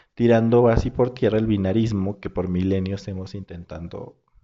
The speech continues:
pues, hemos intentado seguir. Y, mm, en este caso, <laughs> ¿no? Bueno, para los fines de mi discurso, pues me voy a quedar con la primera definición de queer, ¿no? Que es como lo raro,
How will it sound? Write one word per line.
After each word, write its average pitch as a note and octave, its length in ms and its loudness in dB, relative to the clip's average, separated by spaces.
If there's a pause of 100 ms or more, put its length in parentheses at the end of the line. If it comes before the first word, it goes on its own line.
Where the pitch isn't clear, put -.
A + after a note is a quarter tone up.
(340)
pues, F2+ 220 -8
hemos G#2+ 280 -8
intentado F2+ 540 -8
seguir. F#2 540 -10 (840)
Y, C#3+ 240 2
mm, C3 420 -2 (1200)
en A2+ 160 -4
este B2+ 240 -4
caso, A#2+ 300 0
<laughs> - 0 -
¿no? C3 440 2
Bueno, G#2+ 160 2
para F2+ 160 0
los F2+ 180 -4
fines G#2 240 -6
de G#2 80 -4
mi G2+ 100 -4
discurso, A2 680 -8 (580)
pues C3+ 140 0
me C#3+ 100 2
voy D#3+ 120 2
a F3 80 2
quedar G#2 220 2
con A2+ 120 -2
la G2 100 -6
primera F#2 280 -2
definición F2 540 -10 (340)
de F2+ 260 -6
queer, E2+ 300 -10
¿no? F#2+ 200 -6
Que - 80 -12
es - 100 -16
como F#2 300 -6
lo F2 200 0
raro, F2 540 -4